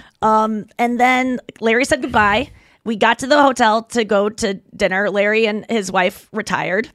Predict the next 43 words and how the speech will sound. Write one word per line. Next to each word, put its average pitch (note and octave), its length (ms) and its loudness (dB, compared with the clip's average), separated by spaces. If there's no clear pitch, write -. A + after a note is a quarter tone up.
And G3 520 -6
we A#3 280 -2
go G#3 400 4
walk G3+ 280 0
through G#3+ 120 -8
the G3+ 100 -4
lobby, F#3+ 300 0
and G3 80 -6
we're F#3+ 60 -4
like, F#3+ 160 -6
"Oh, C4+ 260 0
damn A3 240 -2
it. G3 60 -2
It F#3 80 -6
would A#3 80 0
have G#3 40 -4
been G#3+ 120 -4
fun F#3+ 160 -4
to F#3 40 -2
have E3+ 120 -4
Larry E3+ 260 -4
at E3+ 80 -14
dinner." F3 340 -4
And E3+ 160 -8
Chris A#3 180 -2
and A3+ 80 0
I G3 60 2
had F#3+ 120 -2
missed F#3+ 280 -2
the, F3 260 -8
the E3+ 120 -4
Ran F#3 220 -2
right F3+ 140 -4
there B3 280 2
and F#3+ 140 -2
the E3+ 80 -6
kind E3 180 -4
of - 140 -14
hang D#3+ 240 -8
in D#3+ 80 -10
the E3 80 -10
green A3+ 240 -2
room. G#3+ 240 -2